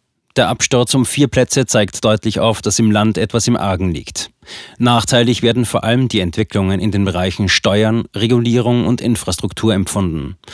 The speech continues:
Auch das Verhältnis Arbeitskosten und Produktivität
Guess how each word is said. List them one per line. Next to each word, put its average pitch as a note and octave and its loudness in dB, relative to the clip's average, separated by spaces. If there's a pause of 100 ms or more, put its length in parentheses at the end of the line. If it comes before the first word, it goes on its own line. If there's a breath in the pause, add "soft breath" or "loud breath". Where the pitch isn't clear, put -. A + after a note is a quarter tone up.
(260 loud breath)
Auch B2+ 2
das - 0
Verhältnis G#2 0
Arbeitskosten G#2+ -2
und A2+ -2
Produktivität G#2 -2